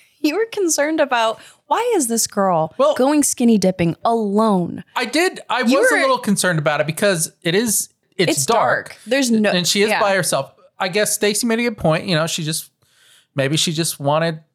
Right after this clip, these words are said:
Speaker 2: she was, she was feeling warm, just wanted to,
Speaker 1: I get
Speaker 2: I don't
Speaker 1: how
Speaker 2: know.
Speaker 1: skinny dipping would be refreshing, and I
Speaker 2: Sure.
Speaker 1: understand she wasn't wearing undergarments, so she just took off her
Speaker 2: Mm-hmm.
Speaker 1: shirt and her pants.
Speaker 2: Right.
Speaker 1: That's not the problem, but it is, there is a gaggle of kids in this place,
Speaker 2: Mm-hmm.
Speaker 1: and she's just like,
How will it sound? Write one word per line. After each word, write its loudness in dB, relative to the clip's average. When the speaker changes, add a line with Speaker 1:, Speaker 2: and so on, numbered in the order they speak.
Speaker 2:
she -2
was, -4
she -6
was -2
feeling -2
warm, 0
just -6
wanted -2
to, 0
Speaker 1:
I 0
get 0
Speaker 2:
I 0
don't 2
Speaker 1:
how 2
Speaker 2:
know. 2
Speaker 1:
skinny 0
dipping 0
would 0
be -4
refreshing, -2
and 0
I -2
Speaker 2:
Sure. 0
Speaker 1:
understand -2
she -2
wasn't 0
wearing -2
undergarments, -2
so -4
she -4
just -4
took -6
off -2
her 0
Speaker 2:
Mm-hmm. 2
Speaker 1:
shirt 2
and -6
her -6
pants. -6
Speaker 2:
Right. 0
Speaker 1:
That's -2
not 0
the 0
problem, -4
but 2
it 0
is, 0
there 0
is -2
a -4
gaggle -2
of 0
kids -8
in -2
this -4
place, 2
Speaker 2:
Mm-hmm. 2
Speaker 1:
and -2
she's -6
just -6
like, 0